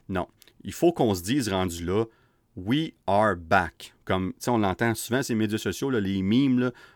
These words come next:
Ah, Marvel is back, Marvel is dead, Marvel is back, Marvel is dead. » Tu sais, parce que c'est un projet sur deux qui est excellent,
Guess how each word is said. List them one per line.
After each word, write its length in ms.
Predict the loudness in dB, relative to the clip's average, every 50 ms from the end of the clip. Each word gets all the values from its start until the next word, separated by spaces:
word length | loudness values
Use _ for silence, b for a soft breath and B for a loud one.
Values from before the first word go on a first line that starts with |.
| B B
Ah, 260 | 0 2 4 4 2 2
Marvel 520 | 2 4 4 4 4 4 2 2 2 2
is 120 | 0 0
back, 320 | 2 4 4 4 2 0 -2
Marvel 440 | 0 0 0 2 2 2 0 0 0
is 120 | -2 -2
dead, 320 | 2 4 4 4 2 0
Marvel 440 | -2 -4 -2 -2 -4 -4 -4 -4 -4
is 160 | -4 -6 -6
back, 320 | -4 0 2 2 2 0 -2
Marvel 460 | -4 -4 -2 -2 -2 -2 -2 -2 -2
is 120 | -4 -4 -4
dead. » 220 | -2 -2 -2 -4 -6
Tu 40 |
sais, 60 | -8 -8
parce 160 | -6 -6 -6
que 60 | -8
c'est 60 | -6 -2
un 140 | -2 -2 -2
projet 320 | -2 -2 -2 -2 -2 -4
sur 200 | -4 -4 -6 -4
deux 140 | -4 -4 -4
qui 140 | -4 -6 -10
est 100 | -6 -6
excellent, 460 | -8 -6 -6 -6 -4 -4 -2 -4 -4